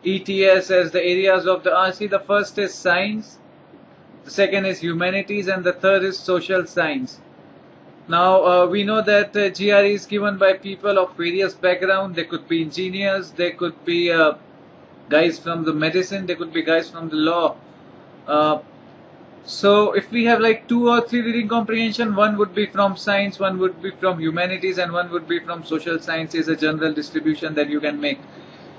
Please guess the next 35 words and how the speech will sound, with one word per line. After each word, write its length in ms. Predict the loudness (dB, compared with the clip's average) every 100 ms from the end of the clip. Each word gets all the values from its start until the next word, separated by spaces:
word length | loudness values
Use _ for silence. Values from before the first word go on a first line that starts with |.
| -20 -18
So 140 | -2 2
when 140 | 4
you 160 | 4 2
start 560 | 2 4 6 6 4
with 220 | 0 0
your 140 | 0 0
preparation 680 | 0 2 2 2 2 -2 -2
of 180 | 0 0
the 100 | 2
reading 280 | 0 -2
comprehension, 840 | -2 -2 -2 -4 -4 -4 -2 -2 0
I 320 | 0 0 -2 -10 -20 -20 -12 0
advise 680 | 0 2 4 4 4 -2
you 320 | -2 0 -2 -4 -14 -20 -20 -20 -20 -14 -2
that 120 | 2
if 120 | 4
you're 160 | 4 4
weak 380 | 4 -2 0 -2
in 140 | -2
some 280 | 2 2 2
aspect, 500 | 0 0 -2 -2 0
just 440 | 2 2 -2 -6
read 280 | -4 -2 0
a 80 | 2
little 300 | 2 0 0
bit 160 | 0
about 340 | 0 2 0 0
the 60 |
kind 320 | -4 -4 -2 -4
of 160 | -4
questions 440 | -4 -4 -4 -10 -6
possible 520 | -4 -4 -4 -2 -2
in 160 | -2 -4
that 360 | 0 0 0
aspect. 580 | 0 0 -2 -2 -2 -2